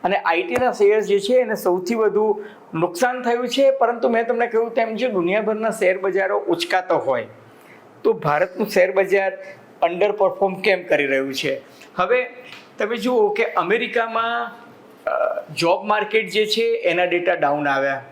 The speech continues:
અમેરિકામાં બેરોજગારી વધી છે, અમેરિકામાં રોજગારીની તકો નથી, અમેરિકામાં ફુગાવો વધ્યો છે, અમેરિકામાં મોંઘવારી વધી છે, અમેરિકામાં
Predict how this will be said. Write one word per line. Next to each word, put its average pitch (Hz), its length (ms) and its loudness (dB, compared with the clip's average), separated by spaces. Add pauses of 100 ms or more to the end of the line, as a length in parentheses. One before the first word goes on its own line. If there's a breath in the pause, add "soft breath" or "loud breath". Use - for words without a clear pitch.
(400)
અમેરિકામાં 214 840 0
બેરોજગારી 175 680 2
વધી 139 380 0
છે, 147 400 0
અમેરિકામાં 202 680 0
રોજગારીની 175 600 0
તકો 165 400 -2
નથી, 165 600 -4
અમેરિકામાં 190 600 0
ફુગાવો 175 520 0
વધ્યો 170 280 0
છે, 175 300 0
અમેરિકામાં 160 720 0
મોંઘવારી 165 460 0
વધી 175 340 -2
છે, 175 360 -2 (340 loud breath)
અમેરિકામાં 170 1080 0